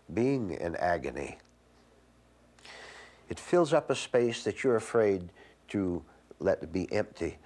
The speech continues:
so that something higher could come in, because you don't know what this higher force is. So you say, "I better play it safe."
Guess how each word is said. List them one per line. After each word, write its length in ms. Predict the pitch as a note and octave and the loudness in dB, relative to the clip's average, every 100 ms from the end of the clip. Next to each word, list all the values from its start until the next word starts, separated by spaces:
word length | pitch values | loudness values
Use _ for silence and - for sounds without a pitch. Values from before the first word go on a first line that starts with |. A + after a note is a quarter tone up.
| - | -20
so 220 | - G2+ F#2 | -4 0 2
that 160 | F2 | 0
something 360 | - F#2+ F#2 D#2+ | 0 -2 0 -2
higher 380 | - G#2 F#2 D#2+ | 2 2 2 0
could 240 | F#2+ - | -4 -6
come 220 | - D#2 | -4 0
in, 180 | A2 F2 | 0 0
because 280 | E2+ - G2 | -4 -4 -4
you 80 | A#2+ | 0
don't 220 | D#3 C3+ | 0 2
know 120 | C3+ | 2
what 200 | B2+ - | 2 2
this 160 | G#2 - | 0 0
higher 320 | A#2 G#2+ F#2 | 2 4 2
force 380 | - A2 F#2 - | 2 2 2 0
is. 500 | A2+ F2+ B1+ - - - - - - - | 2 2 -2 -10 -18 -20 -18 -18 -18 -2
So 160 | A#2 | 2
you 100 | G#2 | 2
say, 240 | F#2 A2 G#2+ | 4 4 4
"I 60 | |
better 260 | G#2+ C#3 C#3+ | 4 2 2
play 260 | - C3+ | 0 0
it 160 | G#2+ - | 0 -4
safe." 640 | - - C#3+ - - - | -4 -4 -4 -8 -16 -18